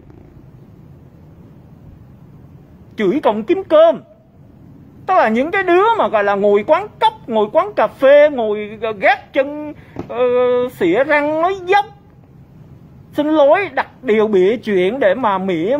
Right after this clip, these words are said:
mai, nói xấu, bôi nhọ người khác. Thì con bò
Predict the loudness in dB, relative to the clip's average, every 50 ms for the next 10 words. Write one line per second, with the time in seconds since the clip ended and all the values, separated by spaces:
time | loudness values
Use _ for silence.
0 | 0 0 2 2 2 2 2 0 0 2 2 0 0 0 -4 -8 -4 0 2 2
1 | 2 2 0 0 2 2 2 2 2 0 0 0 0 0 0 0 -2 -2 0 0
2 | 0 0 0 -2 -6 -20 -20 -20 -20 -20 -20 -20 -20 -20 -20 -20 -20 -20 -20 -20
3 | -20 -20 -20 -20 -20 -20 -20 -20 -20 -20 -20 -20 -20 -20 -10 -6 -6 -4 0 2
4 | 2 2 2 2 2 4 4 6 4 4 2 0